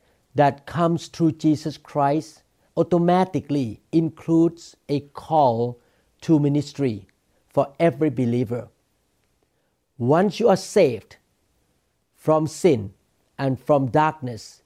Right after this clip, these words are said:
you become a child of God, and also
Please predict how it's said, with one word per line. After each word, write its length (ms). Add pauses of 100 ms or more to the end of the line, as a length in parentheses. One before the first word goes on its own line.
(640)
you 160
become 680 (380)
a 80
child 320
of 140
God, 340 (340)
and 180
also 680